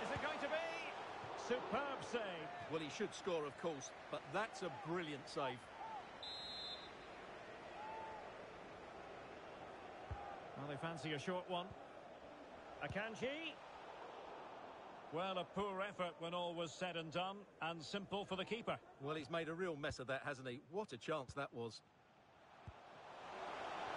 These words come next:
Speaker 1: Grealish. Delivering it into the box. And you need your defender to take charge. Well, as we get close to hearing the final whistle,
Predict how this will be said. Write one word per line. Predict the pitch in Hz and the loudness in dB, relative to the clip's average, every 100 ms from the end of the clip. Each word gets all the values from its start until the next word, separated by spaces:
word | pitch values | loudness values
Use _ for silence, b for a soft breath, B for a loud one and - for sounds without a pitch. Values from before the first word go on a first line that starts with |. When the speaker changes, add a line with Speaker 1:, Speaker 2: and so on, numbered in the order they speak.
| - - | 2 4
Speaker 1:
Grealish. | 147 214 233 285 - - - - - - - - - - - - - - - - - - - - - - 156 | 4 4 4 4 2 0 0 0 0 0 0 0 0 0 2 2 2 0 0 0 0 0 0 0 2 2 2
Delivering | 156 160 160 170 | 4 4 4 4
it | 170 | 4
into | 175 156 | 4 4
the | 160 | 4
box. | 156 202 208 - - - - - - - - | 4 4 2 -4 -4 -4 -4 -4 -6 -6 -4
And | 147 | -2
you | 151 | 0
need | 190 220 | 0 2
your | 196 | 2
defender | 190 196 196 190 | 2 2 2 2
to | 185 185 | 0 2
take | 185 175 | 0 2
charge. | 214 208 196 202 - - - - - - - - - - - - - - - - - - - - - - - - - - 381 415 - - - - - - - | 2 2 2 -2 -6 -10 -10 -12 -10 -10 -10 -10 -10 -10 -10 -10 -10 -10 -10 -10 -10 -10 -10 -12 -12 -12 -12 -10 -10 -10 -12 -12 -12 -14 -12 -10 -10 -12 -2
Well, | 156 180 | 0 2
as | 170 | 2
we | 170 | 2
get | 160 165 - | 4 2 2
close | 180 180 - | 2 2 0
to | 170 | 2
hearing | 175 175 170 | 2 2 2
the | 165 | 2
final | 160 185 175 165 | 4 2 4 2
whistle, | 175 175 175 160 | 2 2 2 2